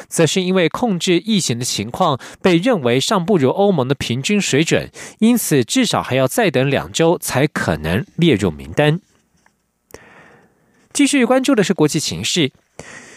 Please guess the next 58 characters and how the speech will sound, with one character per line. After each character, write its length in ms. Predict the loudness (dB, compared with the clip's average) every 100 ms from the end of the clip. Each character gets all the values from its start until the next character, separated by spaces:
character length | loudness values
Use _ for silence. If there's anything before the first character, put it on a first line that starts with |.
| -4
中 180 | 2 4
国 140 | 4
与 140 | 4 2
澳 240 | 2 0
洲 320 | 2 2 2
紧 200 | 0 -4
张 140 | -2 0
关 180 | 0 0
系 200 | -2 -2
升 200 | -2 0
高 160 | -2
之 140 | 0 -2
际， 320 | 0 -2 -4 -16 -12 -2
澳 160 | 0
洲 180 | 2 2
总 220 | 2 0
理 120 | 2 2
莫 200 | 2 0
里 100 | 0
森 340 | 0 0 -2
今 200 | -2 0
天 220 | 0 0 0
将 220 | -2 -2
发 180 | 0 0
表 220 | 0 -2
重 300 | 0 0 0
大 240 | -2 -2 -2
政 260 | 0 0
策 220 | 0 0
演 200 | 0 -2
说， 360 | -4 0 2 0 -6 -16 -14 -2
届 180 | 0
时 220 | 2 0 0
将 220 | 0 -2
宣 260 | 0 0
布 220 | 2 0 0
大 260 | -2 -2
幅 200 | 0 -2
增 200 | 0 0
加 240 | 0 -2 0
国 200 | 0 0
防 240 | 0 -6
开 240 | -2 -2 0
支， 280 | 0 0 -2 -4
并 140 | 0 2
且 180 | 2 -2
聚 240 | 0 0
焦 240 | 2 0
于 300 | 2 2 2 2
印 200 | 0 0
太 280 | 0 0 0
地 180 | 2 0
区 180 | 0 0
的 160 | 0
军 260 | 0 0 2
力 100 | 2
投 260 | -2 -6 -4
射。 280 | 0 0